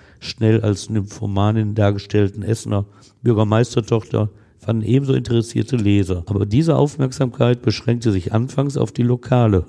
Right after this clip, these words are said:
Münchner Szene. Die Faktenlage erleichterte den Zugang keineswegs. Erst Selbstmord, dann Mord, plötzliche Verhaftung aufgrund von Indizien, schließlich Geständnisse vom Hörensagen über Dritte.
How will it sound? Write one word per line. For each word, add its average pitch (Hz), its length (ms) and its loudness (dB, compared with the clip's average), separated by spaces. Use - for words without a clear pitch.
Münchner 95 460 -4
Szene. 80 400 -6
Die 90 220 -2
Faktenlage 131 960 0
erleichterte 104 640 -2
den 104 180 -4
Zugang 113 460 -2
keineswegs. 110 880 0
Erst 107 180 0
Selbstmord, 92 640 -2
dann 101 160 0
Mord, 104 340 2
plötzliche 127 540 -2
Verhaftung 113 600 0
aufgrund 107 380 -2
von - 140 -6
Indizien, 104 720 -2
schließlich 107 400 -2
Geständnisse 131 760 -2
vom 101 240 -4
Hörensagen 110 640 2
über 107 120 0
Dritte. 123 340 -2